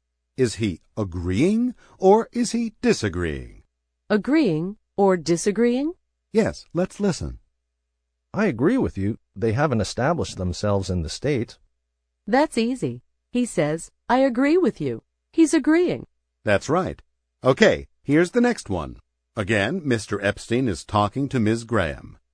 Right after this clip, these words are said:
Speaker 1: Is he giving an opinion or is he making a request?
Speaker 3: I think we really have to take that risk.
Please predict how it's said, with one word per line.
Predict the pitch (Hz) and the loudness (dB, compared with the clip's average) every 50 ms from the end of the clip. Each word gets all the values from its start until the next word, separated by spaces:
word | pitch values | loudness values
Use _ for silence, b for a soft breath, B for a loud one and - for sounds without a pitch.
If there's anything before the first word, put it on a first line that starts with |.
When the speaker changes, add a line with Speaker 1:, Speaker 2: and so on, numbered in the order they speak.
| _ _ _ _ _ _ _ _ | _ _ _ _ _ _ _ _
Speaker 1:
Is | - 147 131 - | 0 0 0 2
he | 117 110 87 67 71 | 0 -2 -2 -4 -4
giving | 80 98 139 156 151 180 180 170 | 0 2 4 4 4 4 2 2
an | 139 107 | 2 0
opinion | 98 87 73 - 101 107 117 151 196 233 262 277 254 - _ _ _ - | 0 -2 -2 -2 -2 0 0 0 0 -2 -2 -4 -6 -8 _ _ _ 0
or | 202 220 208 175 139 147 160 - - | 2 4 4 4 4 0 -2 -4 -2
is | - 151 135 - | -2 -2 0 0
he | 147 139 160 - _ | 0 -2 -2 -4 _
making | - 127 139 190 233 233 - - 220 214 196 - | -2 0 2 2 2 0 0 0 0 0 2 2
a | 156 151 | 2 2
request? | 139 139 - - - - 143 98 73 - - - - - - - - _ _ _ _ _ _ _ _ _ _ _ _ - | 2 2 -2 -4 -4 0 0 0 0 -4 -10 -20 -20 -20 -20 -20 -20 _ _ _ _ _ _ _ _ _ _ _ _ -4
Speaker 3:
I | 104 139 190 220 | 0 0 0 0
think | - - 101 104 101 - | 0 -2 -2 -2 -2 0
we | 117 120 107 | 0 -2 0
really | 95 95 107 131 175 196 156 | 0 0 2 2 2 2 0
have | 101 98 110 120 | 0 -2 -2 -2
to | - 131 | -4 -6
take | - - - 180 190 - _ | -8 -6 -6 -8 -8 -8 _
that | - 82 107 123 - - | -6 -6 -6 -6 -6 -8
risk. | - 92 175 226 - - - - - - | -6 -2 -2 -2 -2 -4 -10 -16 -18 -20